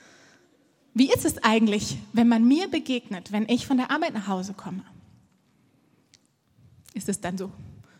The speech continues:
warm und sonnig? Oder kühl? Frostig? Ich weiß es nicht. Ich glaube, das ist so eine Frage, die kann man sich mal notieren.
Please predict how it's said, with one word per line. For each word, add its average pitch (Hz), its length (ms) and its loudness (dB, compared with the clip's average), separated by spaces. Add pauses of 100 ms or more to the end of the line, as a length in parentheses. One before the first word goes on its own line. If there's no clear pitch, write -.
(160)
warm 196 260 -4
und 202 160 -6
sonnig? 269 460 -6 (1000)
Oder 190 240 0
kühl? 247 420 6 (1000)
Frostig? - 680 -8 (720)
Ich - 80 -20
weiß 381 200 -10
es - 140 -16
nicht. - 220 -18 (160)
Ich - 60 -20
glaube, 302 220 -2
das 339 140 -2
ist 294 100 -4
so 330 60 2
eine 294 120 4
Frage, 302 280 -6
die 294 80 -4
kann - 180 -2
man 330 140 -2
sich 320 140 -6
mal 277 200 2
notieren. 269 540 -2